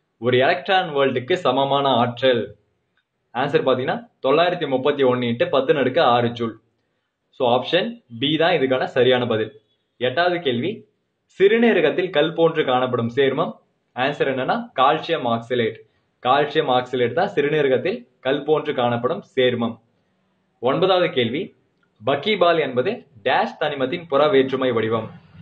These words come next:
ஆன்சர் பாத்தீங்கன்னா, கார்பன். கார்பனோட புற வேற்றுமை வடிவம் தான் இந்த பக்கிபால் அப்படின்னு சொல்லிட்டு சொல்லுவாங்க.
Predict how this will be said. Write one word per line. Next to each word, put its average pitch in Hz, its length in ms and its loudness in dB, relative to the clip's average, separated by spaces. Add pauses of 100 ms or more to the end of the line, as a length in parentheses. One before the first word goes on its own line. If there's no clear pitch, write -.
(120)
ஆன்சர் 147 360 -2
பாத்தீங்கன்னா, 139 360 0
கார்பன். 123 500 0 (400)
கார்பனோட 165 600 2
புற 170 240 4
வேற்றுமை 147 440 2
வடிவம் 123 300 4
தான் 175 140 2
இந்த 131 160 0
பக்கிபால் 123 480 2
அப்படின்னு 120 280 -2
சொல்லிட்டு 117 200 -14
சொல்லுவாங்க. 113 380 -6